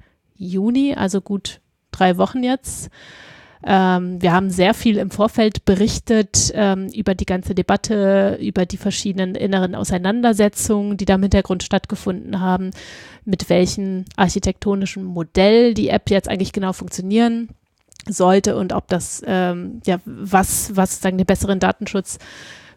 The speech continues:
bieten würde und, äh, haben ein sehr ausführliches F A Q zum Thema gemacht und jetzt ist die App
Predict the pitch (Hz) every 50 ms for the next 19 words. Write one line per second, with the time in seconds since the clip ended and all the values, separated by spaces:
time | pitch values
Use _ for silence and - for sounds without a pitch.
0 | _ _ - - 196 190 - 233 226 214 214 220 226 226 233 240 254 247 - -
1 | - 214 214 214 214 214 - - - 247 196 190 180 185 185 185 185 180 185 -
2 | 190 185 170 175 180 - 202 190 - 202 - - 226 214 202 - - 185 - 196
3 | - - 160 - - 277 277 - 294 262 - - 247 233 233 226 220 220 214 214
4 | 196 - - 254 226 190 190 190 - - - - - 208 202 - - - 196 -
5 | _ - -